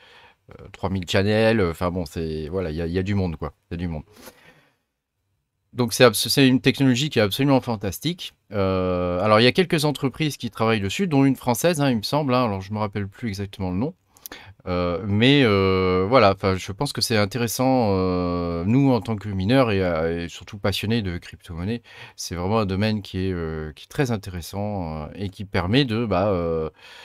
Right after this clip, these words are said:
voilà, qui, je, je pense que le, le, le, la démocratisation des crypto-monnaies passera par là. Euh, passera par là, parce que imaginez, vous avez un site e-commerce,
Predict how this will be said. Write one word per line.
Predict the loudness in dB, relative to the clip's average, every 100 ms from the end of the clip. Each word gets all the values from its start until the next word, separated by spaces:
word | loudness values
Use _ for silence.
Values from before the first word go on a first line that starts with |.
| -20 -20 -20 _
voilà, | 4 4
qui, | 4 -2 -6
je, | -4 -6 -6
je | -2
pense | 2 2
que | 2
le, | 4 4 4
le, | 2 2
le, | 2 0 0 0 -2 -4 -10 -6
la | -2
démocratisation | 2 4 2 -2 -2 -2 -2 -2
des | -2 -2
crypto-monnaies | -8 -10 -6 -2 0 0
passera | -4 -6 -8
par | -6 -8
là. | -10 _ _ _ _ -16
Euh, | -14 -14 -16 -18 -8
passera | -6 -4 -6
par | -2 -2
là, | -2
parce | -4
que | -2
imaginez, | 2 2 2 0 0
vous | 0
avez | 0 0
un | -2
site | -4 -10 -12
e-commerce, | -8 -4 -2 -4 -8